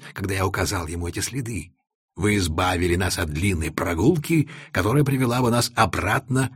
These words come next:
к своим собственным следам". Нам не пришлось идти далеко. Следы оканчивались у асфальтовой дорожки, которая вела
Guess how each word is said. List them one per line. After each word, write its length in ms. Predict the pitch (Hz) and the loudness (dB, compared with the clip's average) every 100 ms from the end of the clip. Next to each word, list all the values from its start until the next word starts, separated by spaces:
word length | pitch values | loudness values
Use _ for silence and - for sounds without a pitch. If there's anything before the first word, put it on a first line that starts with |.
| - | -8
к 60 | - | -4
своим 400 | 98 98 95 - | 0 0 0 -2
собственным 640 | - 113 - - 107 101 | -2 -2 -2 -4 -2 -2
следам". 500 | - 95 - - - _ _ _ _ _ _ _ _ _ _ _ _ _ | -2 -2 -2 -2 -6 _ _ _ _ _ _ _ _ _ _ _ _ _
Нам 180 | 123 120 | 2 4
не 80 | 113 | 2
пришлось 540 | 113 - - 71 - - | 2 -2 -2 -6 -8 -10
идти 260 | 85 - | -8 -4
далеко. 460 | 82 - - - - - _ _ - - - | -4 -4 -8 -6 -8 -10 _ _ -14 -12 -10
Следы 320 | - 131 143 180 | 0 2 4 2
оканчивались 680 | 147 - 147 - 123 123 | 0 2 2 2 0 0
у 100 | - | 0
асфальтовой 560 | 110 - - 110 107 101 | 0 0 0 -2 0 0
дорожки, 580 | 87 123 156 - 135 - - - | 0 2 0 0 -2 -4 -10 -4
которая 340 | - 143 147 123 | 0 4 4 4
вела 320 | 110 131 | 4 2